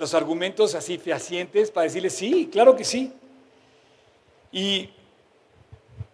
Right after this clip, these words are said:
yo, volviendo a repetir esta parte, dice,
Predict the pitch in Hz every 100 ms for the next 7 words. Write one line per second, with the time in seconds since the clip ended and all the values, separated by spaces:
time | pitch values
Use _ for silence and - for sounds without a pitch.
0 | _ _ _ _ _ _ _ _ _ _
1 | _ 147 226 233 - - - 170 190 214
2 | 196 180 190 190 190 - 175 165 175 165
3 | - 180